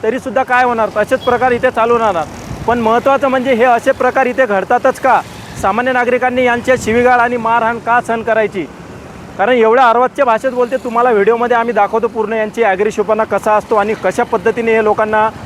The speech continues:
टार्गेट करतात. आणि एक बोलत नाही, तीन ते चार चार इथे टोलकर्मी येतात.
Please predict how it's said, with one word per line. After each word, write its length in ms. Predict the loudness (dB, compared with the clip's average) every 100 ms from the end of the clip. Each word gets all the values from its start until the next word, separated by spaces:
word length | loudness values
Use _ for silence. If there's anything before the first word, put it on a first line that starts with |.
| -16 -10 -2
टार्गेट 360 | 0 2 0
करतात. 340 | 0 0 0 -2 -4 -14 -16 -16 -16 -16 -16 -16 -16 -16 -8 -2
आणि 180 | 2
एक 220 | 4 4 2
बोलत 260 | 2 2
नाही, 240 | 0 -2 -4 -12 -20 -20 -10
तीन 180 | -4 -4
ते 180 | 0 0
चार 260 | 2 0 2
चार 280 | 2 2 -2 -10 -12 -4
इथे 180 | 0 0
टोलकर्मी 540 | 2 2 2 0 0
येतात. 300 | 0 2